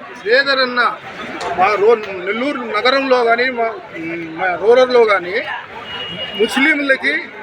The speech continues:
అమితంగా పనిచేసినారు. అభివృద్ధి, అభివృద్ధి అంటారు. ఎక్కడ అభివృద్ధి? వాళ్ళు అభివృద్ధి, ఆ, అని చెప్పి ఏదో చెప్తారు అన్న-, వాళ్ళు వైఎస్ఆర్సీపీ నాయకులు. అభివృద్ధి చేసింది శ్రీధర్ అన్న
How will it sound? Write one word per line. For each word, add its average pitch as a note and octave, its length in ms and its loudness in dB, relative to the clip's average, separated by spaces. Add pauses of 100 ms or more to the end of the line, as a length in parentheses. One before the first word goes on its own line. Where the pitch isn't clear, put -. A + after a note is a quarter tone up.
(200)
అమితంగా C4+ 560 2
పనిచేసినారు. A3+ 680 0 (1500)
అభివృద్ధి, C#4+ 460 -4
అభివృద్ధి C#4 480 0
అంటారు. C4+ 380 4 (340)
ఎక్కడ D#4+ 240 2
అభివృద్ధి? C#4 580 0 (680)
వాళ్ళు A#3 180 6
అభివృద్ధి, C#4 360 0 (340)
ఆ, B3+ 60 2
అని C4 380 2
చెప్పి C4 460 2
ఏదో C4 200 4
చెప్తారు B3 360 -2
అన్న-, A3+ 200 0
వాళ్ళు A3+ 260 0
వైఎస్ఆర్సీపీ G#3+ 680 -2
నాయకులు. G#3 360 0 (520)
అభివృద్ధి C4+ 520 -2
చేసింది B3+ 380 2 (460)
శ్రీధర్ C4 280 2
అన్న G#3+ 280 -2